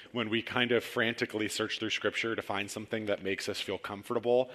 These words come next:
and happier and kind of lifts our spirits and then move on. Um, the Bible isn't Novocaine. It's not a prescription. It's, it's a script for our living.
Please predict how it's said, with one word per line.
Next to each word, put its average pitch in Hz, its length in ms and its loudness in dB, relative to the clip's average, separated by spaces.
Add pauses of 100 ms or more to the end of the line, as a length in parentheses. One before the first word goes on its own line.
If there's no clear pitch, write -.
(260)
and 101 120 0
happier 117 600 4
and 98 100 0
kind 101 160 -4
of 95 300 -10
lifts 113 320 2
our 101 100 4
spirits 113 580 2
and 98 160 -8
then 95 160 -6
move 92 220 -8
on. 87 320 -6 (680)
Um, - 80 -20 (320)
the 113 100 -4
Bible 123 360 8
isn't 113 340 0 (420)
Novocaine. 107 600 4
It's - 220 -6
not 101 280 -4 (140)
a - 60 -4
prescription. 101 600 -2
It's, - 300 -6 (100)
it's - 320 -4 (100)
a - 60 -6
script - 560 -2
for 95 220 -4
our 90 100 0
living. 95 500 -4